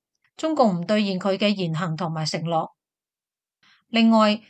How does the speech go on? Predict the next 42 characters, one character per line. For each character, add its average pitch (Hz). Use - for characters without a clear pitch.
近 240
日 233
台 226
灣 262
副 247
總 226
統 233
賴 208
清 240
德 240
正 240
式 302
宣 294
布 220
角 202
逐 196
二 185
零 185
二 185
四 214
年 180
嘅 196
總 202
統 233
大 180
選。 196
對 240
此， 254
旅 233
居 254
澳 226
洲 240
著 208
名 165
法 190
學 196
家 226
袁 190
洪 180
兵 269
教 220
授 185